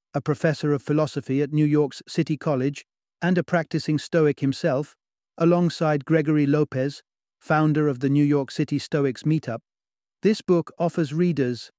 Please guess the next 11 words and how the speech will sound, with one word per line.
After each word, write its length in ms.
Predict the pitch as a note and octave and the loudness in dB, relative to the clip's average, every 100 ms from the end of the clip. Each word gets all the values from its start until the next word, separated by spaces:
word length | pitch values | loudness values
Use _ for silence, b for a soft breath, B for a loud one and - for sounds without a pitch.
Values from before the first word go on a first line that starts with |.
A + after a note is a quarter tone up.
| _ | _
an 140 | - D3+ | -2 0
opportunity 840 | E3 E3+ - F3 D#3+ - C#3 D3 - | 0 -4 -2 2 2 0 -2 -2 -2
to 120 | D#3+ | 2
engage 460 | D3+ D3+ D3 C#3+ | 2 4 2 0
directly 640 | - C#3 D3 E3 - C3+ B2+ | 0 0 2 0 -2 -6 -4
with 180 | C3+ | -4
Stoic 380 | - - C3+ A#2+ | -4 -2 -2 -2
principles. 680 | - C#3+ - A#2+ G#2+ G#2+ - _ _ _ _ _ _ _ _ _ - | -2 -2 -6 -10 -12 -14 -20 _ _ _ _ _ _ _ _ _ -2
Pigliucci's 800 | G#3 G3+ G3+ G#3 - F#3+ F3 - - | 0 4 2 2 0 0 0 -2 -4
academic 500 | E3 E3 D#3 D#3+ D3 | -2 0 2 2 0
credentials, 840 | C#3 B2+ D3 C#3 A#2+ G#2 A2 - | 0 0 0 0 -4 -8 -12 -20